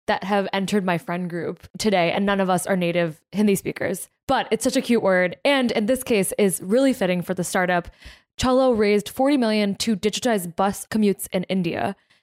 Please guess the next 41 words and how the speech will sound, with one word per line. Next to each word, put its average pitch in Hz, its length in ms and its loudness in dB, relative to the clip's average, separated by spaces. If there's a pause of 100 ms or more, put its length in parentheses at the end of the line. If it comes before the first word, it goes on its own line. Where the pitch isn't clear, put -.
(100)
and 208 300 2
it - 20 2
was 214 160 2
built 294 420 0
by 190 540 2
the 196 140 0
former 254 400 0
founder 190 340 0
of 185 300 -2
Carwale, 185 720 -2 (340)
which 214 200 0
was 202 120 2
a 196 40 2
startup 190 320 0
that 190 80 0
allows 185 280 2
people 190 280 -4
to 185 80 -2
sell 180 360 0
and 180 180 -2
buy - 460 -2
used 185 320 -2
and 180 100 -2
new 175 120 -2
cars. 190 520 -2 (360)
That 233 200 0
founder 226 280 2
basically 196 380 0
realized 190 520 2
that 175 260 0
he - 160 -4
wanted 190 300 0
to 190 340 2 (200)
work 220 300 2
within 254 200 0
transportation, 254 540 0
but 226 160 -2
impact 196 320 0
a 180 40 0
bigger 208 260 0
population 185 640 -2